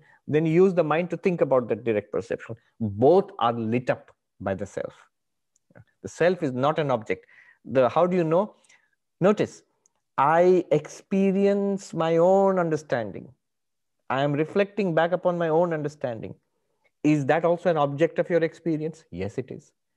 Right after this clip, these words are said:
In that case, it's not the self. It's not Atman. Uh, Ram Gopal asked, "Why is the second turning of the wheel, Dharma Chakra Pravartana, necessary, Shunyata?" Uh, because,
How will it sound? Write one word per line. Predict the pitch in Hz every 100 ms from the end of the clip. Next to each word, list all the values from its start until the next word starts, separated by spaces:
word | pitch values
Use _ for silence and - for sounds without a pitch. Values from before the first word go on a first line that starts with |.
| _
In | 113 110
that | 110 113
case, | - 113 -
it's | - -
not | 104 95
the | -
self. | - - _ _ _ _ _ -
It's | -
not | 113 107
Atman. | 87 - - 113 _ _ _ _ _ _ _ _ _ _ _ _ _ _ _ _ _ _ _ _ _ _ _ _ _ _ _ _ _ _
Uh, | 117
Ram | 123 139 147
Gopal | 147 147 139
asked, | 135 139 -
"Why | 110 123 139 147
is | 147 151 151 151 147 135
the | 135
second | - 156 156 147
turning | 143 143 143
of | 131
the | 127
wheel, | 127 120
Dharma | 120 135
Chakra | 127 123 135
Pravartana, | 131 127 127 127
necessary, | 110 110 117 110 107
Shunyata?" | - 131 120 113 104 - _ _ - - _
Uh, | - 120
because, | 127 151 156 156 156 156 143 -